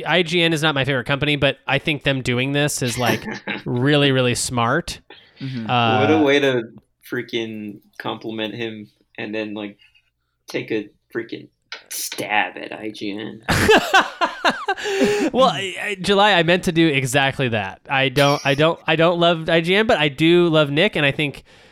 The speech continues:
Speaker 1: uh, people like Nick work at I G N, you know, and I think that they are great. They're great people
Speaker 2: Sure.
Speaker 1: that are working there. I just think that, like, like, their site is unnavigatable. It's, it's like, uh, they don't,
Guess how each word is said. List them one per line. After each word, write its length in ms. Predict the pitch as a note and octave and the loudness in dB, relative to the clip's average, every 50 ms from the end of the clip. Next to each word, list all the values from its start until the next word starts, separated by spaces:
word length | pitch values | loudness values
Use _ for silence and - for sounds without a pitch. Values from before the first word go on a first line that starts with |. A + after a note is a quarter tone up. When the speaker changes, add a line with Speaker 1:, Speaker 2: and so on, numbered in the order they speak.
| _ _ _ _ _ - | _ _ _ _ _ 0
Speaker 1:
uh, 260 | B2+ C3 B2+ B2 A#2+ | 2 4 4 4 2
people 380 | - - E3 D#3+ - D3+ C3+ B2+ | 0 0 -2 0 0 0 0 2
like 260 | B2 B2 C3 C3 - | 2 0 0 -2 -2
Nick 300 | C3+ C3 C#3 C3+ - - | -2 -2 -2 -4 -4 -6
work 300 | B2 A2+ B2 B2+ B2+ - | -2 0 0 0 0 0
at 80 | C#3 B2+ | 0 0
I 100 | C3 C#3 | 0 -2
G 160 | C3+ C#3 C#3 | -2 -2 -2
N, 100 | C#3+ D3+ | -2 0
you 80 | D#3 | 0
know, 180 | D#3 E3+ F3 F#3 | 0 0 0 0
and 120 | E3+ C3 | 0 0
I 80 | A#2+ A#2 | -2 -2
think 200 | - C3+ B2 A2+ | -2 -4 -6 -6
that 120 | A#2 A2 | -8 -8
they 380 | - A#2 A2+ A2+ A2 A2 G#2+ - _ - | -6 -4 -4 -2 -2 -4 -6 -8 _ -6
are 240 | - A#2 A2 G#2+ G#2 | -4 -4 -4 -4 -6
great. 420 | G#2 - C#3+ D3 E3+ F3+ - - _ _ - | -6 -2 0 0 0 0 -2 -6 _ _ -2
They're 180 | C#3 C#3 C3+ | 0 0 0
great 220 | A#2+ C3+ B2+ A#2 - | 0 0 -4 -2 -2
people 280 | F#3 G3 A2+ A2 F#3+ | -2 -2 0 0 0
Speaker 2:
Sure. 120 | F3 F3 E3 | 0 0 -2
Speaker 1:
that 100 | - - | 0 0
are 140 | D#3+ D#3+ | 2 2
working 240 | E3 F3+ F3 E3+ F#3 | 2 2 0 0 0
there. 100 | F#3+ F#3+ | 0 2
I 80 | F3+ F3+ | 2 2
just 120 | F#3 F#3+ | 2 0
think 120 | - A#3 G#3+ | -2 -2 0
that, 60 | G3+ | 0
like, 200 | G3 G3+ E3 - - - - - - - - - | 0 0 -2 -2 -8 -20 -20 -20 -20 -18 -8 -2
like, 120 | A#3 A#3 G#3 | -2 2 4
their 140 | B3 A#3 | 4 2
site 380 | G3 - - - A3 G3+ A3+ A3 | 2 0 0 0 2 4 4 2
is 100 | A3 F#3 | 2 0
unnavigatable. 1700 | E3+ E3+ F3 F3 F3+ E3+ D#3 C3+ C3 C3 C3+ C3 C3 C3+ C3+ D3 C#3+ D3 B2 A2 A#2 A#2 C3 D3 D3 D#3+ E3 E3 D#3+ D#3+ D#3+ E3 D3+ - | 2 2 2 2 0 -2 -4 -6 -10 -12 -6 -2 0 0 2 2 0 0 0 0 0 2 2 2 4 4 4 6 6 6 4 2 2 0
It's, 480 | D3+ D3 - - - - - - - - | -2 -2 -2 -6 -10 -10 -10 -10 -6 -4
it's 260 | C#3+ C#3 B2+ - - | -4 -4 -2 -2 -2
like, 260 | C#3+ C3 B2+ A#2+ - | -2 -2 -2 -2 -2
uh, 240 | C3+ D3 B2 A#2+ A#2+ | -2 0 0 0 0
they 160 | A#2+ C#3+ D3 | 0 0 2
don't, 260 | D3 E3 D#3+ D#3+ - | 2 2 2 0 -2